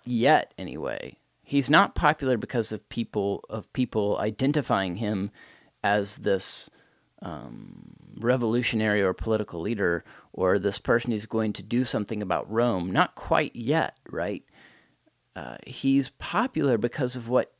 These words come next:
he can do and what he's been doing, because he's healing people who have been sick for so long. He's casting out demons. He's,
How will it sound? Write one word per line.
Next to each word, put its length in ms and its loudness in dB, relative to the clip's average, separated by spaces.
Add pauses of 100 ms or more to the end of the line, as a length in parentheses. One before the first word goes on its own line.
(160)
he 300 -2
can 220 0
do 480 2
and 120 -4
what 160 -2
he's 200 0
been 300 4
doing, 440 -4 (560)
because 380 2
he's 480 0 (220)
healing 640 4
people 500 -4
who 200 -4
have 240 -8
been 400 0 (240)
sick 380 0
for 160 0
so 160 0
long. 240 4
He's 160 -6
casting 420 -2
out 140 -2
demons. 420 2
He's, 200 -4